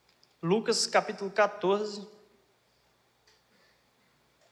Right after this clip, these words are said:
versículos de um a vinte e quatro. A gente vai ler uma trajetória aqui grande.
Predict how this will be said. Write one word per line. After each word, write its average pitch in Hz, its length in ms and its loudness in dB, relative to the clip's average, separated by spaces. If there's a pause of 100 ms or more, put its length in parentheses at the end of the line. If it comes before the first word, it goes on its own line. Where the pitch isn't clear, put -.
(880)
versículos 175 640 2
de 180 200 -4
um 226 500 -4
a 175 100 4
vinte 185 260 -4
e - 40 -18
quatro. - 500 -2 (1300)
A 147 40 -18
gente 131 120 -18
vai 139 200 -4
ler - 400 -10
uma 156 160 -4
trajetória 175 880 2
aqui 143 180 -12
grande. 127 520 -6